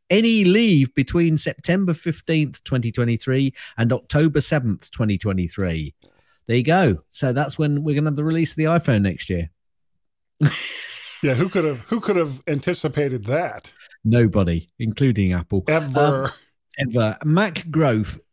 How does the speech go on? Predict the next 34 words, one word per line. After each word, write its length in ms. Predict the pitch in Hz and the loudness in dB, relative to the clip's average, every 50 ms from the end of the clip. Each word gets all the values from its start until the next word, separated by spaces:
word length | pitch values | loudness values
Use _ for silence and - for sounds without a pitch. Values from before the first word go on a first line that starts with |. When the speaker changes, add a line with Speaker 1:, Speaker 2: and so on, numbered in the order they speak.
| _ | _
Speaker 1:
the 300 | - 147 113 147 151 160 | -2 0 2 4 4 4
only 340 | 170 190 196 185 180 180 170 | 4 2 2 2 2 2 2
highlight 800 | 147 - - 175 180 180 165 131 101 90 95 98 - - - - | 0 0 -2 -2 -2 0 0 0 0 0 -2 -4 -6 -8 -10 -8
in 180 | - - 120 | -4 -2 0
a 80 | 117 113 | 0 0
declining 720 | 95 - 113 95 - - 131 139 139 139 139 143 139 127 113 | 0 -2 -2 -2 -4 -4 -2 -2 -2 0 0 0 0 -2 -2
P 220 | - 135 131 120 | -2 -2 -2 -2
C 240 | - - 127 123 120 | -4 -4 -4 -4 -4
market, 520 | 120 120 120 120 110 - - 90 82 - | -4 -4 -4 -6 -6 -6 -6 -6 -6 -6
shows 300 | - - 101 98 98 90 | -6 -4 -2 -2 -2 -4
I 220 | - - 107 104 101 | -4 -4 -4 -4 -4
D 180 | 95 98 98 | -2 -4 -4
C 240 | 92 - - 104 95 | -4 -4 -6 -4 -4
report. 560 | 92 92 92 - - 104 92 82 76 73 - - _ - - - - - - - _ _ _ - | -4 -4 -4 -2 -2 -2 -2 -2 -4 -6 -8 -12 _ -20 -20 -20 -20 -20 -20 -20 _ _ _ 2
Who'da 260 | - 214 254 208 196 | 4 4 6 6 4
funk 380 | 127 - 160 131 110 95 - 95 | 4 4 2 2 2 2 0 -2
it, 180 | 80 - - _ _ _ | -4 -6 -8 _ _ _
eh? 280 | - 104 120 135 131 113 - - | -6 -2 -2 0 0 -2 0 2
Who'da 200 | - 160 151 139 | 2 4 4 2
funk 380 | - - 87 80 78 76 - 76 | 0 -2 -2 -4 -4 -4 -6 -10
it? 160 | - - - | -10 -10 -4
Speaker 2:
Forty 320 | - - 156 170 175 175 | 0 0 2 2 0 0
percent. 460 | 139 156 147 - - 165 180 139 - _ _ _ _ _ _ _ _ _ _ _ _ _ _ _ _ _ _ _ _ _ _ _ - - - | -2 -4 -4 -4 -4 -4 -4 -6 -10 _ _ _ _ _ _ _ _ _ _ _ _ _ _ _ _ _ _ _ _ _ _ _ -18 -10 -4
Speaker 1:
Yeah, 280 | - 120 151 - - 143 | 0 2 4 4 4 4
they, 120 | 107 117 123 - | 2 2 2 2
yeah, 140 | 139 175 | 2 2
it's, 200 | 196 175 - - - _ - | 2 0 -2 -4 -8 _ -6
it's 200 | 175 165 147 - | -4 -4 -4 0
doing 260 | - 170 208 214 190 | 0 0 2 2 0
quite 220 | - 180 196 202 | 0 -2 -2 -2
well. 340 | - 214 220 233 214 123 - - _ - | -2 -2 -2 -2 -2 -2 -4 -6 _ -8
It, 340 | - 131 - - - 85 | -8 -8 -8 -10 -12 -10
well 240 | 87 107 104 - 123 | -8 -8 -6 -6 -6
done. 480 | 135 - 165 143 147 185 175 110 - | -4 -2 0 0 2 0 0 -2 -4